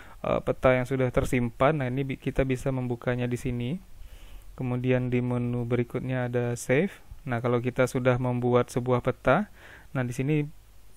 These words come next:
menyediakan menu penyimpanan. Kemudian jika kita ingin menyimpan peta tersebut da-, dalam bentuk, eh, gambar ya, save as image.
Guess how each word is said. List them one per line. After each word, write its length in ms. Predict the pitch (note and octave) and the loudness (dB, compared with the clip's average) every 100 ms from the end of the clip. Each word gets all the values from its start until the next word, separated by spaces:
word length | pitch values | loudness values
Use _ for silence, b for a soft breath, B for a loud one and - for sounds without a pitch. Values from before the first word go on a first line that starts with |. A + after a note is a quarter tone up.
| - | -2
menyediakan 880 | C3+ C3 B2+ B2+ B2+ B2+ B2 C#3 C#3 | 0 2 0 0 2 4 4 4 0
menu 240 | B2+ B2+ | 0 0
penyimpanan. 800 | A#2+ B2+ B2 A#2+ A2+ A2+ B2 F3 - b b b b b b | 0 0 0 2 2 2 0 -2 -8 b b b b b b
Kemudian 420 | - C3 C3 D3+ | -4 0 4 4
jika 320 | C#3 C#3 C#3+ | 2 2 2
kita 240 | C3+ C3+ C#3 | 4 4 4
ingin 240 | C#3 C#3+ | 2 -2
menyimpan 480 | C#3 D3+ D3+ D3+ C#3+ | -2 -2 0 0 0
peta 320 | C#3 - C3 | 0 2 2
tersebut 400 | C3 C3 C3+ C#3 | 2 0 2 2
da-, 240 | B2+ C3 C3 D3 | 2 0 -2 -4
dalam 480 | C#3+ C#3+ C#3 C3+ C3 | 2 6 6 4 4
bentuk, 560 | C3 C3 - - C3+ - - - | 2 2 0 4 4 2 -16 -4
eh, 320 | A#2+ B2+ B2+ | -2 0 2
gambar 640 | C3 D3 C#3+ B2+ C#3 E3+ E3 | 6 6 8 8 8 6 2
ya, 240 | B2+ D3 | 0 -2
save 320 | C#3+ C#3+ C3 - | 0 2 2 2
as 160 | C3+ - | 0 2
image. 560 | C#3 B2+ B2 C#3+ - | 0 0 0 -2 -6